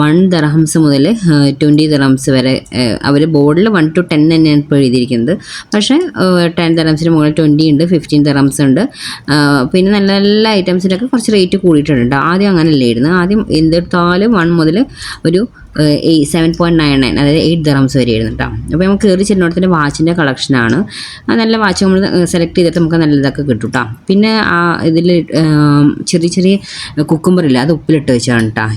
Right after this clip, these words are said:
ഇത് കുക്കുംബർ, ക്യാരറ്റ്, മിക്സ്ഡ് വെജിറ്റബിൾസ് ഉപ്പിലിട്ട് വെച്ചതാണ് ട്ടോ. കുക്കുംബർ ഉപ്പിലിട്ട് കഴിക്കാൻ നല്ല ടേസ്റ്റാണ് ട്ടോ. ആരെങ്കിലും കഴിച്ചിട്ടുണ്ടെങ്കിൽ നല്ല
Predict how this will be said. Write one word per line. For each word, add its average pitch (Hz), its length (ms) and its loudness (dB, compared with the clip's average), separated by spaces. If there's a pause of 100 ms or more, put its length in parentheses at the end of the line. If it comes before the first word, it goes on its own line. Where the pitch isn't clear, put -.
(120)
ഇത് 180 180 0
കുക്കുംബർ, 147 520 0
ക്യാരറ്റ്, 143 520 -2
മിക്സ്ഡ് 160 480 0
വെജിറ്റബിൾസ് 135 500 0 (180)
ഉപ്പിലിട്ട് 131 400 -2
വെച്ചതാണ് 117 460 -2
ട്ടോ. 110 140 -4 (340)
കുക്കുംബർ 160 300 2
ഉപ്പിലിട്ട് 165 300 -2
കഴിക്കാൻ 156 240 0
നല്ല 135 140 -2
ടേസ്റ്റാണ് 120 540 -2
ട്ടോ. 117 60 -2
ആരെങ്കിലും 131 560 -2
കഴിച്ചിട്ടുണ്ടെങ്കിൽ 120 500 -2
നല്ല 135 100 -4